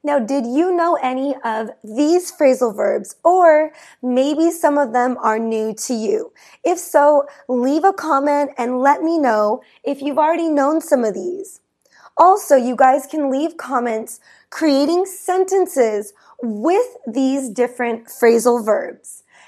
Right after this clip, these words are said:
and I can give you some feedback and let you know how your sentences are. If you guys are new to my channel, welcome.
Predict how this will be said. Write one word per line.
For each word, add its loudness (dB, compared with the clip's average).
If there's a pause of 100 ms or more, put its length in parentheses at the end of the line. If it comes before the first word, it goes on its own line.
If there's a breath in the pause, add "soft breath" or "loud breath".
(120 soft breath)
and -6
I 0
can -4
give -4
you -4
some -6
feedback -2 (100)
and -2
let 2
you -2
know 0
how -2
your 0
sentences -6
are. -10 (800 loud breath)
If 0
you 2
guys 4
are 0
new 0
to 0
my 0
channel, -2
welcome. 2